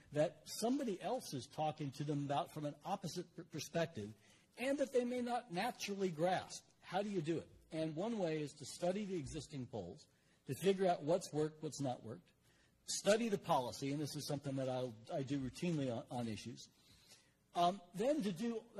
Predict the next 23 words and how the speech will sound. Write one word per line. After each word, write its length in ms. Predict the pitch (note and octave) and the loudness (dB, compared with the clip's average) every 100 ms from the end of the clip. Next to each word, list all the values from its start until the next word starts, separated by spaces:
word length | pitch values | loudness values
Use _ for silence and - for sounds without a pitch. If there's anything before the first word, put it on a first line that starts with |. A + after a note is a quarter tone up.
| A3 G#3+ | -8 -8
this 140 | F#3+ | -6
kind 200 | G#3 G#3+ | -2 -2
of 80 | G#3 G3+ | -2 -2
online 580 | A#3 B3 A3+ G#3 F#3+ C#3+ | -2 2 2 2 2 6
dial 320 | F3 G3+ F3+ | 8 8 6
testing 420 | - A#2 - G#2+ B2 | 2 -4 -4 -12 -12
that 120 | D3 C3+ | -4 -2
I 80 | |
described, 640 | B2+ B2+ - D3+ C#3 C3+ - D3 | -2 -6 -2 0 2 0 -6 -6
uh, 120 | C3+ - | -6 -4
a 60 | D3+ | 2
moment 300 | F3 F#3 A#2+ | 4 4 2
ago 160 | A2+ | 0
with 220 | A2 A#2 C#3 C3+ D#3 | -2 -4 -8 -10 0
large 320 | E3 G3 C#3+ | 4 4 2
representative 640 | F3 E3+ C#3+ D#3 D#3+ D3 | -2 -2 -2 0 0 0
national 440 | D3 C#3+ C3+ C#3+ A#2 | 0 -2 -2 -4 -4
samples, 520 | - D3+ D3 G2 - - - - | -2 -2 -2 -6 -12 -20 -20 -14
so 160 | - E3 | -2 4
that, 240 | F3 F3 - - | 4 4 -2 -4
um, 220 | D#3 D3+ D#3+ | 2 2 0
you're 180 | F3+ A#3 | 0 4
watching 600 | G3 G3 - E3+ C#3+ | 6 6 4 2 2